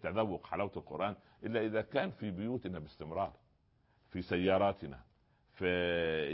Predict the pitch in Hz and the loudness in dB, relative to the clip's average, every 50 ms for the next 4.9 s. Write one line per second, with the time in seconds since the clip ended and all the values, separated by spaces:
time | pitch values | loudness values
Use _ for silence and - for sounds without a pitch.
0 | 87 82 85 - - 107 117 110 110 104 90 90 95 104 101 90 - - - 78 | 0 -2 -2 -2 -2 0 0 2 2 0 0 2 2 2 2 0 -2 -6 -8 -6
1 | 76 73 - - 92 87 80 82 69 76 82 78 78 95 98 98 80 65 - _ | -6 -6 -4 -4 -4 -4 -2 -2 -4 -4 -4 -4 -4 -4 -4 -4 -6 -8 -10 _
2 | _ _ - - 87 82 107 110 107 90 - - - - _ _ _ _ _ _ | _ _ -8 -6 -2 2 2 2 2 0 -4 -10 -20 -20 _ _ _ _ _ _
3 | - 82 85 87 87 85 85 85 82 82 80 80 80 80 80 80 78 82 87 - | -4 -2 0 2 2 2 2 2 2 2 0 0 0 -2 -2 -2 -2 -2 -2 -2
4 | 113 110 107 110 117 92 98 95 - - 90 - - - 127 104 104 - | -2 0 0 0 0 -2 -2 -6 -4 -4 -4 -2 0 0 2 2 2 0